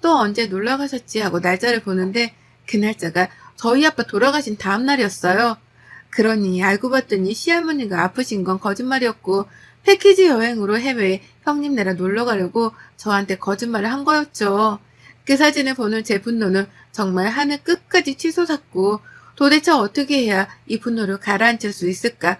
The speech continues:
싶었어요. 우선 남편에게는 미안하지만 이 사실을 숨겼고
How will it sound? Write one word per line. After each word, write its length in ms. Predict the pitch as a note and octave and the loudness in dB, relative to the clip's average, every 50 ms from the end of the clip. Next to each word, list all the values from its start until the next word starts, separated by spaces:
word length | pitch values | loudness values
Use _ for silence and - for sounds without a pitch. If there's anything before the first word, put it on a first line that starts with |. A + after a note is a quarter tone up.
| - _ | -10 _
싶었어요. 840 | _ - - _ - D#4+ D#4 - - G3+ G3 G3+ A3 B3 A#3+ A3+ A3 - _ _ _ _ - - _ _ | _ -20 -18 _ -4 -4 -4 -2 -4 -4 -2 0 0 0 0 -2 -6 -12 _ _ _ _ -20 -20 _ _
우선 300 | G3 A#3+ A#3+ D#4 D4 C#4+ | -6 0 2 2 2 2
남편에게는 680 | A#3+ G3+ G#3 G#3 C#4+ C#4 D4 C4+ C4+ B3+ A#3+ A3+ G3+ | 0 0 0 0 0 0 0 0 0 -2 -2 -4 -4
미안하지만 640 | F3 F#3+ G#3 A3+ A#3 B3+ B3 - - F3 F#3 F#3+ F#3+ - _ _ _ | -2 -2 0 0 0 -2 -2 -2 -2 0 0 -2 -2 -4 _ _ _
이 140 | - E3 F#3 | -2 -2 0
사실을 400 | G3 - C4+ C4+ - A3+ F#3+ F#3 | 2 2 -2 -2 0 -2 -4 -4
숨겼고 680 | G3 - B3 B3 C4+ C4+ - _ _ - A3+ B3 A#3 | -4 -6 -4 -2 -2 -2 -2 _ _ -2 -2 -2 -2